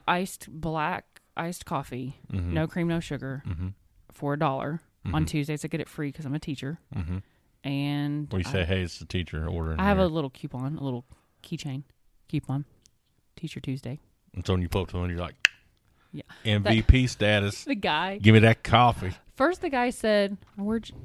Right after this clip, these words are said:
Speaker 1: no, where'd you get this?" I was like, "Uh, it was in my mailbox at school." He's like, "So you're a teacher?" I'm like, "Y-, yep."
Speaker 2: Nope.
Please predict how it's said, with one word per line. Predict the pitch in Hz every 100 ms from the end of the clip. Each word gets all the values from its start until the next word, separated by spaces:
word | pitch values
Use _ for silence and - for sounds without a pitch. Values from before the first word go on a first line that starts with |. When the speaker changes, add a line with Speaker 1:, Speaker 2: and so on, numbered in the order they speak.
| -
Speaker 1:
no, | 214 240
where'd | 262 269 -
you |
get | 247 233
this?" | 349 349 202 - - -
I |
was | 180
like, | 180 180 - _ -
"Uh, | 196 220 240 240
it | 247
was |
in | 254
my | 254
mailbox | 226 285 277 240 262 -
at | -
school." | - - 330 285 277 247
He's | 226 214
like, | -
"So | 233
you're | 214
a | 214
teacher?" | - 240 - 285
I'm | 202
like, | 190 196 -
"Y-, | - - - -
yep." | 160 160 175 233 427 - -
Speaker 2:
Nope. | 104 117 151